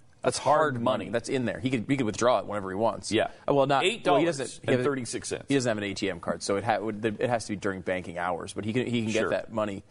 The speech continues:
Speaker 2: Right.
Speaker 1: whenever he
Speaker 2: And
Speaker 1: wants.
Speaker 2: that, I mean, he'll have to prove who he is in order
Speaker 1: Yeah, people
Speaker 2: 'cause
Speaker 1: won't know
Speaker 2: nobody
Speaker 1: who he
Speaker 2: knows
Speaker 1: is.
Speaker 2: who the
Speaker 1: No.
Speaker 2: hell he is.
Speaker 1: <laughs> That's, that's the
Speaker 2: But
Speaker 1: sort of, that's the sort of thing that you, uh, when you wanna conduct a sneak attack, it's important
Speaker 2: Yeah.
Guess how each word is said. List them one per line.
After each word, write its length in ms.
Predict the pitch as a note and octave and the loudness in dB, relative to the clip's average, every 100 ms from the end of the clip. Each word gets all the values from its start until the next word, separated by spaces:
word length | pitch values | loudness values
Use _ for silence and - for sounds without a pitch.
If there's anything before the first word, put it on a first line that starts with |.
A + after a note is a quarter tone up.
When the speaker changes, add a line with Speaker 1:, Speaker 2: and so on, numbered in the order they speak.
| - - | -14 -2
Speaker 2:
Right. 240 | E2 D#2 | 0 2
Speaker 1:
whenever 400 | A2+ A2+ B2+ A#2 | 0 2 2 0
he 100 | G2 | 0
Speaker 2:
And 160 | F#2+ B2 | 0 2
Speaker 1:
wants. 220 | A#2+ F#2+ | 0 0
Speaker 2:
that, 40 | |
I 40 | C3 | 0
mean, 260 | C3+ G#2 - | 0 -4 -6
he'll 180 | - A#2+ | -2 0
have 140 | A2 | 0
to 80 | F#2+ | -4
prove 280 | D#2 A#2+ F#2 | -2 0 2
who 160 | F2+ D#2+ | 0 0
he 120 | D#2 | 0
is 360 | F2 G1+ - - - | 0 -4 -14 -20 -8
in 120 | E2+ | -4
order 160 | E2 C3 | 0 0
Speaker 1:
Yeah, 80 | |
people 260 | A2+ C3+ B2+ | 2 2 2
Speaker 2:
'cause 60 | A#2 | 2
Speaker 1:
won't 100 | G2+ | 2
know 60 | |
Speaker 2:
nobody 160 | F#2 E2 | 0 -2
Speaker 1:
who 60 | F#2+ | -2
he 60 | |
Speaker 2:
knows 160 | E2+ D#2 - | -4 -4 -6
Speaker 1:
is. 40 | |
Speaker 2:
who 120 | F2+ | -4
the 60 | D#2 | 0
Speaker 1:
No. 40 | |
Speaker 2:
hell 160 | E2 D2 | 0 0
he 140 | D2 | -2
is. 180 | D#2 D2+ | -2 2
Speaker 1:
<laughs> 140 | F#3+ D#3 | 2 4
That's, 240 | D#3+ D#3 | 2 0
that's 340 | D3+ D3+ D#3+ - | 2 4 4 2
the 100 | - | 0
Speaker 2:
But 120 | D3 | 4
Speaker 1:
sort 180 | C#3+ C#3+ | 4 4
of, 120 | C3 - - - D#4 - | 2 -4 -12 -10 -10 0
that's 220 | - D3 D#3 | 4 4 4
the 60 | |
sort 280 | D3 D#3 C3+ | 0 2 2
of 80 | B2 | 2
thing 240 | D3 C#3+ | 2 2
that 120 | B2 | 0
you, 380 | G#2+ A2+ A2 G2 | -2 0 0 -2
uh, 480 | - G#2 G2+ F#2 F#2 | 0 2 2 0 -4
when 220 | - A#2 | -2 0
you 100 | A2+ | 0
wanna 200 | A#2 A2 - - - | 0 -2 -6 -16 -8
conduct 380 | A#2+ A2+ C3+ - | 0 4 4 2
a 40 | |
sneak 340 | - - F#3+ D3 | -2 0 0 0
attack, 340 | G#2+ F2 F#2 | 0 -2 -2
it's 120 | G2 | -4
important 480 | G2+ - - G#2 - - | -6 0 0 0 -6 -6
Speaker 2:
Yeah. 200 | E2 | -4